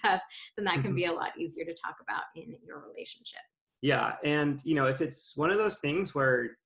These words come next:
Speaker 2: it just feels like you're not on the same page or you can't help but judge each other on it, what you could do is give yourselves each kind of your own allowance to spend,
Speaker 1: Mm-hmm.
Speaker 2: um, on what you like, and you don't get to check on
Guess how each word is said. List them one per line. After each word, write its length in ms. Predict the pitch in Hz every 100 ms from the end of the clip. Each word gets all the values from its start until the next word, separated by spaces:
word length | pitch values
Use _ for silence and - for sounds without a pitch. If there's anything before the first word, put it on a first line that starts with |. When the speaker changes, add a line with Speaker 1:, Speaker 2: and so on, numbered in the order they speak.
| _
Speaker 2:
it 160 | - 123 _ -
just 220 | 135 -
feels 220 | 139 139
like 200 | 131 -
you're 340 | 117 113 107 - 107
not 500 | 101 101 101 104 - -
on 120 | 123
the 60 | 117
same 340 | - 113 110 113
page 480 | 113 113 117 117 -
or 400 | 113 110 107 107 -
you 140 | 110 113
can't 320 | 131 127 -
help 380 | - 120 135 -
but 180 | - -
judge 220 | - 113
each 180 | 127 135
other 560 | 135 139 147 160 156 _ _ _ _
on 200 | 139 165
it, 200 | 196 -
what 160 | 147 147
you 80 | 143
could 340 | - 156 156
do 300 | 143 160 190 135
is 320 | 123 - - _
give 360 | 135 156 165 156
yourselves 600 | 147 139 110 120 117 -
each 460 | 131 196 214 - - -
kind 160 | 139
of 160 | 143 135
your 140 | 120
own 100 | 120
allowance 720 | 120 98 101 55 - - - -
to 80 | -
spend, 560 | - - 101 104 120 127
Speaker 1:
Mm-hmm. 160 | -
Speaker 2:
um, 400 | 113 110 107 104
on 220 | 117 123 117
what 200 | 117 120
you 120 | 123
like, 360 | 165 - - -
and 320 | 117 107 107
you 140 | 110 120
don't 300 | 123 139 -
get 180 | 131 131
to 80 | 117
check 340 | - 107 107
on 340 | 101 98 95